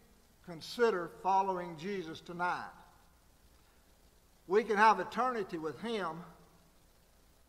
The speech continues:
you know, and having an eternity with him hasn't got anything to do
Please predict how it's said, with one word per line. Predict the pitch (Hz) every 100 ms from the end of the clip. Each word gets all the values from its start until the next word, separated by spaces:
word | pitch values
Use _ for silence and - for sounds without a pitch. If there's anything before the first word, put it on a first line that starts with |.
| _ _ _ _ _ _ _ - - 151
you |
know, | 175 214 208
and | 160 139 - - - -
having | 196 214 202
an | 175
eternity | - 214 220 208 185
with | 185
him | 185 220 196
hasn't | 175 202 196 180 180
got | 202 196
anything | 196 214 190 208 214 214
to | 208
do | 226 214 160